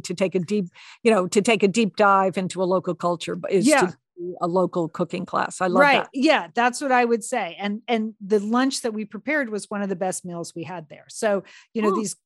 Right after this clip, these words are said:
Speaker 2: these classes are not, you know, they're, they're a cost, but then when you realize you get a really great lunch, you're like, "Okay, great." And the store at the Santa Fe School of Cooking was amazing for spices.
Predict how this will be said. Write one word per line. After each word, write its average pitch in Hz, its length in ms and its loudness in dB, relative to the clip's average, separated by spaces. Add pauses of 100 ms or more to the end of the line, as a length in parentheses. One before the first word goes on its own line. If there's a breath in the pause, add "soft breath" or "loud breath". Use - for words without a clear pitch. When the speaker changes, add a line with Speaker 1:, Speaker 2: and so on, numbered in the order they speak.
Speaker 2:
these 214 180 -10
classes 247 500 0
are 185 420 0
not, 214 260 -2 (140)
you 240 180 -2
know, 226 100 2
they're, 202 360 0 (260)
they're 214 220 2
a 196 40 -2
cost, 247 540 -2
but 214 160 -4
then 220 220 0
when 214 120 -6
you 214 100 -6
realize 214 400 -2
you 208 60 -10
get 202 140 -2
a 202 40 -2
really 190 220 -4
great 185 260 -8
lunch, 214 320 -6
you're 190 120 -14
like, 196 200 -14
"Okay, 277 240 -12
great." 240 380 -10 (320 soft breath)
And 202 160 -2
the 202 60 -2
store 233 420 0
at 190 240 -4
the 185 300 -2
Santa 180 280 -10
Fe 175 200 -6
School 175 260 -8
of 165 80 -10
Cooking 170 320 -12
was 170 200 -10
amazing 165 540 -10
for 180 120 -12
spices. 180 760 -6